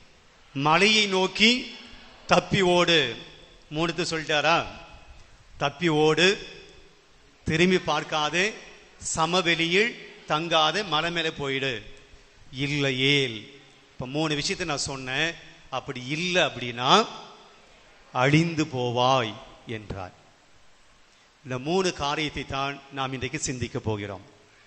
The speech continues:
இந்த மூணு நீ செய்யல அப்படின்னா உன் வாழ்க்கையில் அழிந்து போவாய். இப்போ என்ன நடக்கிறது?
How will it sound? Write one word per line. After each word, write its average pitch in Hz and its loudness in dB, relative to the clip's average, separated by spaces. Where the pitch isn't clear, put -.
இந்த 135 -4
மூணு 202 4
நீ 175 2
செய்யல 175 0
அப்படின்னா 139 -2
உன் 135 -8
வாழ்க்கையில் 139 -4
அழிந்து 139 -2
போவாய். 110 -2
இப்போ 170 2
என்ன 190 0
நடக்கிறது? 160 0